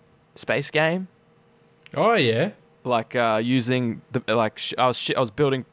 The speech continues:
Speaker 1: I was printing ships for a billion suns, but I was like, "Well, once we learn War Surge once, <laughs> you know,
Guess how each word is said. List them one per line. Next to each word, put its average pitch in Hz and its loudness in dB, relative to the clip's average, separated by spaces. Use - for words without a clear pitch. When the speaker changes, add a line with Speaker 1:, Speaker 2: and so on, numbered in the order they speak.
Speaker 1:
I 120 0
was 113 -2
printing 156 -4
ships - -6
for 123 0
a 113 2
billion 117 0
suns, 123 -2
but 107 -4
I 104 2
was 98 -4
like, 98 0
"Well, 131 0
once 151 -2
we 190 2
learn 117 2
War 117 0
Surge 98 0
once, 110 -4
<laughs> - -20
you 123 -2
know, 110 -2